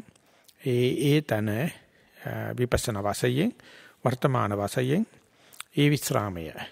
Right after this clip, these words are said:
ඒ හුදකලාව, ඒ, අ, විවේකය ලබා ගන්නෙත් කියන එකයි සාකච්ඡා කරගෙන ආවේ. ඒකදී ඒ රූප පිළිබඳව හැදෑරීම සඳහා විශේෂයෙන්ම අලුතෙන් මේ වගේ වැඩසටහනකට සම්බන්ධ වෙන අයට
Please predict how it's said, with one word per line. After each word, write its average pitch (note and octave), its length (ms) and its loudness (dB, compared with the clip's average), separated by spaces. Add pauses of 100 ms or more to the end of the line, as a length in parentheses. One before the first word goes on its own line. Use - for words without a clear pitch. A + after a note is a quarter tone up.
(160)
ඒ - 140 4
හුදකලාව, A#2 680 0 (760)
ඒ, A#2+ 440 0 (300)
අ, - 120 -6 (600)
විවේකය B2+ 520 0 (640)
ලබා A#2+ 300 4
ගන්නෙත් A2+ 500 0
කියන A2 200 0
එකයි A2 360 -2 (300)
සාකච්ඡා - 680 -8
කරගෙන G2 260 -10
ආවේ. D3+ 340 0 (580)
ඒකදී B2 380 2
ඒ A#2+ 40 6
රූප C#3 260 4 (520)
පිළිබඳව A#2+ 540 0 (640)
හැදෑරීම A#2 680 2
සඳහා A2+ 680 -2 (520)
විශේෂයෙන්ම A#2 680 0 (520)
අලුතෙන් C3+ 440 0
මේ A#2+ 220 0
වගේ A2+ 200 0
වැඩසටහනකට G#2+ 580 -2
සම්බන්ධ G#2 400 -4
වෙන G#2 100 -2
අයට G#2+ 320 -2